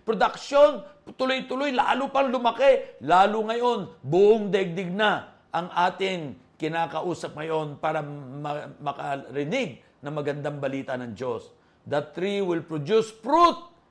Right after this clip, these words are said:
every month because the water for the tree come from the temple. The fruit from the trees will be for food and their leaves will be for healing.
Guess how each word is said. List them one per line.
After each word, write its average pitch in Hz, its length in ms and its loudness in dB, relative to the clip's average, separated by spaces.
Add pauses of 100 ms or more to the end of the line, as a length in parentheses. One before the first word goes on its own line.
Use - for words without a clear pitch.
(280)
every 233 560 0
month 233 560 -4 (480)
because 202 320 -4
the 170 80 0
water 269 640 4
for 202 160 -2
the 180 80 -2
tree 240 320 -4
come 226 320 2
from 220 240 0
the 220 80 -2
temple. 233 720 0 (800)
The 208 160 2
fruit 285 400 0
from 240 160 2
the 220 160 -2
trees 262 320 -2
will 220 160 -4
be 254 160 -2
for 214 240 2
food 262 400 0 (320)
and 240 160 4
their 220 160 6
leaves 254 640 -2
will 226 240 -4
be 247 320 -4
for 240 240 0
healing. 254 720 -4